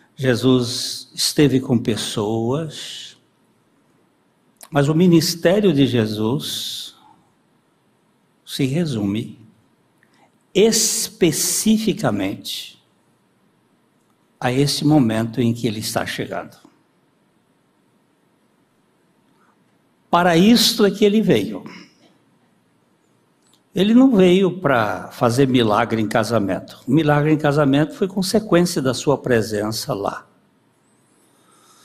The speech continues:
Ele não veio para transformar, é, multiplicar pães e peixes para matar a fome.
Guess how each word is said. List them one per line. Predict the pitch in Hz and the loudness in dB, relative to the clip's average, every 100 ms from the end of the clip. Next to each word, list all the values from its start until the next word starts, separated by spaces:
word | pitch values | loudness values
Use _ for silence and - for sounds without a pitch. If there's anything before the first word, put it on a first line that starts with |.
| _ _ _ _ _ _ _ _ _ _ _ _ _ | _ _ _ _ _ _ _ _ _ _ _ _ _
Ele | 190 220 | 0 4
não | 294 233 | 6 6
veio | 269 302 | 4 4
para | 285 139 | 2 0
transformar, | - 156 - 147 139 143 127 - - - - - - - _ _ _ _ _ _ _ _ _ _ _ _ - | 2 2 2 4 4 4 0 -4 -10 -12 -16 -20 -20 -20 _ _ _ _ _ _ _ _ _ _ _ _ -2
é, | 139 123 107 98 98 104 - - _ _ _ | 0 2 2 0 -2 -8 -16 -20 _ _ _
multiplicar | - 156 160 147 143 147 117 - | 0 0 0 -2 -2 -2 -2 0
pães | 139 151 151 127 104 110 | 2 2 4 2 0 -4
e | |
peixes | - 131 127 143 120 - - - - | -4 2 2 2 0 -2 -4 -6 -4
para | 127 113 | -2 0
matar | 117 120 113 | 0 0 -2
a | 113 | -4
fome. | - - 143 151 135 98 92 - | -4 0 4 4 4 0 -6 -14